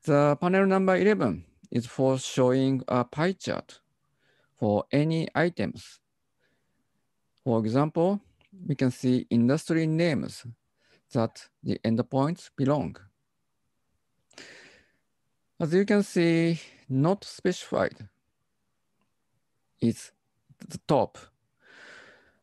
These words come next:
Unfortunately, there are many customers who didn't specify the industry name properly. It is a big limitation to see the data for us,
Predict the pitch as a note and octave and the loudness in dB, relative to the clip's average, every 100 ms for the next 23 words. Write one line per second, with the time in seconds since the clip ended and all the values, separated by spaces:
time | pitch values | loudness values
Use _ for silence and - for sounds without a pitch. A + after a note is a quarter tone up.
0 | _ - C#3+ G3+ G3+ G3+ F#3+ E3+ E3+ E3+ | _ -4 0 2 4 4 4 2 4 2
1 | E3 E3 D#3+ D#3 D3 D#3+ F3+ F3+ E3+ G3 | 2 2 4 4 2 2 2 0 0 -2
2 | G3+ - D3+ F#2+ A#1+ - - C3+ A#2+ A#2 | -2 0 0 0 -2 -8 -8 0 2 2
3 | A2+ B2+ F3 F#3 - - E3+ - D3+ D3 | 2 2 2 -2 -6 -6 -6 -4 -2 0
4 | D3 C#3+ D3 C#3 C3 - C#3 C#3+ - C#3+ | 2 0 -2 -2 0 0 0 0 -2 0
5 | C#3 C#3 C3+ C#3 C3+ E3 F#3 A2 A#1 G#2+ | 2 4 2 0 0 -2 0 -2 -2 -8
6 | - _ _ _ _ _ _ _ - C3 | -18 _ _ _ _ _ _ _ -4 2
7 | B2+ A2+ G#2 G#2 G#2 B2+ C3+ - B2 B2+ | 2 2 2 2 2 0 -2 -4 0 2
8 | C3+ D3 F#3 - F2 G2 - A#2+ - A2 | 2 0 0 0 -4 -6 -6 -6 -2 -4
9 | G2+ E2+ A#2 B2+ - D3 F3 - C3 - | -2 -2 0 -2 0 -2 -4 -4 -2 0
10 | D3+ D2 - - | -2 -2 -6 -18